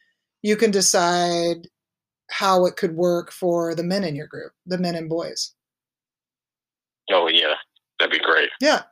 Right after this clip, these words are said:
Speaker 1: let's plan it.
Speaker 2: Yeah.
Speaker 1: Thank you so much.
Speaker 2: Cool. Thank you, Ange. Thanks for having me on the
Speaker 1: Yeah.
Speaker 2: show.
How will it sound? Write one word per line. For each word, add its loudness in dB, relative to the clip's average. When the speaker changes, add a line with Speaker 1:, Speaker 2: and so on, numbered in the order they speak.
Speaker 1:
let's -2
plan -2
it. -8
Speaker 2:
Yeah. -2
Speaker 1:
Thank 2
you 0
so 4
much. -2
Speaker 2:
Cool. -8
Thank 4
you, 2
Ange. -6
Thanks -10
for -10
having -8
me -14
on -14
the -6
Speaker 1:
Yeah. -2
Speaker 2:
show. -10